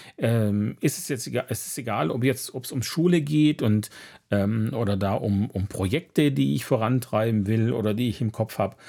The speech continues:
oder auch ob's um die Klasse geht, ähm, oder um ein bestimmtes Fach. Es, es endet immer damit, dass ich sag,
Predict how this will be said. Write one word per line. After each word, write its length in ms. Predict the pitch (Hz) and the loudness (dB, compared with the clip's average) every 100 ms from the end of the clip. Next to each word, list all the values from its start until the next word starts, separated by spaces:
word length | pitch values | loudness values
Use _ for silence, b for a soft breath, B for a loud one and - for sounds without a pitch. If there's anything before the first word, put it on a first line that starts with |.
| B - | B 2
oder 200 | 139 127 | 4 4
auch 160 | 123 | 2
ob's 220 | - - | -2 -4
um 140 | 135 120 | -4 -4
die 100 | 107 | -4
Klasse 440 | - 110 - 156 | -2 -2 -2 -4
geht, 360 | 127 123 131 - B B B - | -2 0 0 -6 B B B 0
ähm, 340 | 113 107 117 - | 4 4 4 2
oder 160 | 127 | 2
um 120 | 120 | 4
ein 20 | 113 | 2
bestimmtes 460 | 120 131 117 117 | 2 -2 -4 -6
Fach. 280 | - 143 - | -4 -4 -4
Es, 240 | - - - | -6 -8 -8
es 240 | - - - - | -8 -8 -8 -2
endet 340 | 170 196 185 | 2 2 2
immer 220 | 156 170 | 2 4
damit, 420 | 127 127 143 151 | 4 4 4 4
dass 120 | 139 127 | 2 2
ich 140 | 120 | -2
sag, 360 | - 110 131 | -6 -6 -6